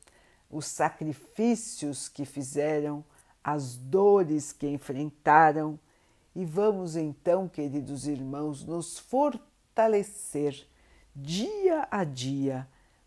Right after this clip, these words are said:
para que chegará o futuro de luz para todos nós.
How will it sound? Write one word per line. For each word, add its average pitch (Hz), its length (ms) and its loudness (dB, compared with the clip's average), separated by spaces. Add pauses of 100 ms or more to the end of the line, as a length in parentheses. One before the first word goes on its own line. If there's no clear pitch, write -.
para 143 220 0
que 139 340 -10 (1500)
chegará 180 800 -6 (600)
o 180 100 0
futuro 190 840 -6
de 202 180 -2
luz - 640 -6 (640)
para 156 380 -12 (280)
todos 175 840 -4
nós. - 720 -12